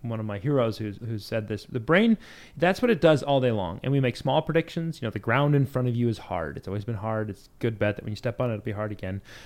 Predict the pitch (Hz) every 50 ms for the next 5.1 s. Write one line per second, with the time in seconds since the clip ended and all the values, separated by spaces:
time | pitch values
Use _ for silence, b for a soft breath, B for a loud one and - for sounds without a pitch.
0 | B B B - 135 120 117 117 117 117 107 - 135 127 113 - - 120 104 117
1 | 113 113 113 107 - - 170 160 151 151 147 147 143 139 135 - - - 135 127
2 | 131 135 143 143 151 151 143 120 131 135 180 202 208 233 220 160 165 123 104 95
3 | - - 85 87 104 - - - - 117 113 110 - - B B B B B B
4 | 110 - 143 165 160 - 160 147 139 131 117 127 120 113 117 131 135 139 135 120
5 | 127 120